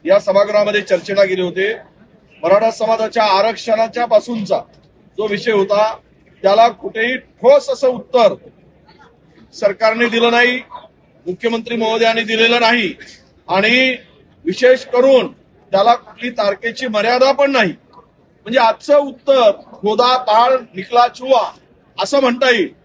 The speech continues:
ते जुनी रीत टेप वाजवून वाजवून घासून घासून ती टेप वाजवल्या गेली, पण ठोस निर्णय कधी घेणार? ज्या तारीख पे तारीख तुम्ही दिली आणि तुम्ही चोवीस तारीख शेवटची दिली होती, त्या चोवीस तारखेच्या आत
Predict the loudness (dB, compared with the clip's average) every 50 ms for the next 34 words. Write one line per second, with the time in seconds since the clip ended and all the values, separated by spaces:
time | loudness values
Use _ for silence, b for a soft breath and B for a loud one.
0 | _ -20 _ _ _ -6 -6 -4 -4 -4 -2 0 2 2 2 0 -2 -6 -6 -6
1 | -4 -4 -6 -10 _ -2 2 2 2 2 0 0 0 0 0 0 0 -2 -2 -2
2 | -2 0 0 0 0 0 -2 -6 -6 -4 -4 -4 -4 -4 -6 -14 -12 -4 -4 -4
3 | -6 -6 -12 -14 -14 -14 -16 _ _ _ _ _ _ _ -12 -12 -8 0 0 0
4 | 0 2 -2 -2 2 2 2 2 2 2 0 0 0 -2 -4 -6 -8 -12 -20 _
5 | _ _ -10 -10 -10 -10 -8 0 2 4 4 2 0 -6 -6 -6 0 0 0 0
6 | 0 -2 -2 0 0 0 0 0 -2 -4 -4 -6 -8 -10 -14 -20 _ _ _ _
7 | -2 0 0 0 0 -2 -4 -2 -2 -2 -2 -4 -10 -6 -4 -4 -4 -4 -4 -4
8 | -2 -2 -4 -6 -8 -12 -8 -8 -6 -6 -2 0 0 0 0 -2 -10 _ _ _
9 | _ _ -14 -8 -6 -4 -4 -4 -6 -8 -6 -6 -6 -6 -6 -4 -2 -2 -2 -2
10 | -2 -6 -8 -4 -4 -4 -4 -4 -8 -14 -14 -8 -2 -2 -2 -2 -2 -6 -4 -4
11 | -2 -2 0 -2 -2 -4 -4 -6 -6 -6 -8 -12 _ _ -20 -20 _ _ _ _
12 | _ -2 -2 -2 0 0 -4 -4 -2 -4 -8 -6 -4 -4 -4 -4 -6 -12 -8 -4
13 | -4 -4 -2 0 0 0 0 0